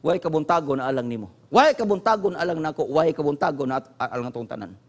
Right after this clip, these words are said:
Mga kaigsuunan, kinahanglan na atong isulti. Kinahanglan atong ipamatuod. Mao na nga, aninawa ko no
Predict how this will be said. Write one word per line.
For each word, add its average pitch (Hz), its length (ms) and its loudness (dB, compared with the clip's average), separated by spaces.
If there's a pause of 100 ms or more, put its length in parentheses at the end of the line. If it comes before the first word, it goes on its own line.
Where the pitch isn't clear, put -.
(280)
Mga 180 240 0
kaigsuunan, 151 680 -4 (380)
kinahanglan 175 560 0
na 160 240 0
atong 156 160 -8
isulti. 135 500 -8 (720)
Kinahanglan 269 560 2
atong 349 560 4
ipamatuod. 269 540 0 (680)
Mao 262 220 0
na 247 240 0
nga, 214 160 0 (920)
aninawa 339 640 2
ko 185 140 -2
no 131 140 -6